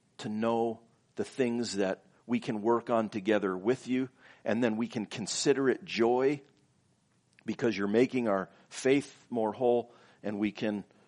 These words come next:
rejoice and rest in the finished work of Christ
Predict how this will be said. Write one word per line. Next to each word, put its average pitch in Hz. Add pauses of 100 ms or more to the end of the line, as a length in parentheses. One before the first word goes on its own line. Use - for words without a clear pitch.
(140)
rejoice 101
and 95
rest 101 (280)
in 92
the 92
finished 104
work 98 (480)
of -
Christ -